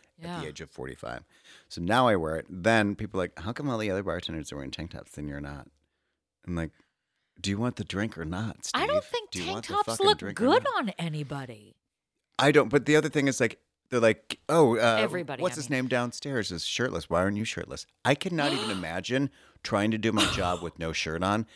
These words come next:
Speaker 1: sucking in, trying to flex, trying to pretend that I'm don't, I'm, that I don't have an article of clothing on. I, I don't, I think I would fucking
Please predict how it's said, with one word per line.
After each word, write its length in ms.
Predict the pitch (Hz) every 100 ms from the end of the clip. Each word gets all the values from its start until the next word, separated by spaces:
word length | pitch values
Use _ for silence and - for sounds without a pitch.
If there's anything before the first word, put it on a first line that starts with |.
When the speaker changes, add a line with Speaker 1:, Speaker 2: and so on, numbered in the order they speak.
| - _
Speaker 1:
sucking 520 | - - 113 - 131
in, 280 | 101 95 95 _ _ _
trying 320 | - 98 104
to 60 | 123
flex, 540 | - - 90 87 - - _ _ -
trying 200 | 104 113
to 40 |
pretend 360 | 117 127 123 113
that 80 | 92
I'm 100 | 85 76
don't, 220 | 101 101
I'm, 220 | 104 90 80
that 240 | - 80
I 100 | 87
don't 260 | 82 101 98
have 140 | 110
an 80 | 104 -
article 400 | 87 95 98 101
of 80 | 90
clothing 380 | - 113 107 85
on. 260 | 80 80 80 _ _ _ _ - -
I, 100 | 95 _ _
I 120 | 90 101
don't, 200 | 107 117
I 60 |
think 200 | 110 131
I 80 | 113
would 200 | 101 95
fucking 500 | - 117 117 113 95